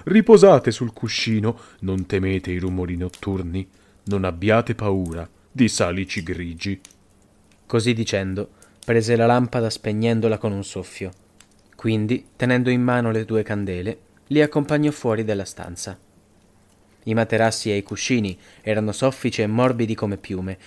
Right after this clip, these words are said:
Speaker 2: e le coperte di candida lana. Appena si infilarono sotto le lenzuola,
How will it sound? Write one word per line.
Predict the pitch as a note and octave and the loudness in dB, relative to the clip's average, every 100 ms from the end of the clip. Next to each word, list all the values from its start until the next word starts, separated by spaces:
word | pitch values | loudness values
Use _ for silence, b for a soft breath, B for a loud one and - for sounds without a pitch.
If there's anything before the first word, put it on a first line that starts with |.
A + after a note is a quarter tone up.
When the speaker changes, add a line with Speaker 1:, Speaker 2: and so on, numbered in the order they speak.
| B B | B B
Speaker 2:
e | C#3 | 0
le | C#3+ | 2
coperte | D3 F3+ F#3 - G2 - b | 2 2 2 0 -4 -6 b
di | A#2 | -4
candida | A2+ D3 D3+ B2 G2 | 0 2 2 2 0
lana. | F2+ F2+ F2+ - _ _ _ _ _ | -2 -8 -12 -16 _ _ _ _ _
Appena | G2 - G#2+ G2+ | -8 -2 -2 -2
si | A2 | -4
infilarono | G2 A2 G#2+ G#2 | -4 0 0 0
sotto | G2+ A2+ A2 | -4 -6 -4
le | G#2 | -4
lenzuola, | G2+ G2 C3 B2 F#2 | -4 -2 2 2 0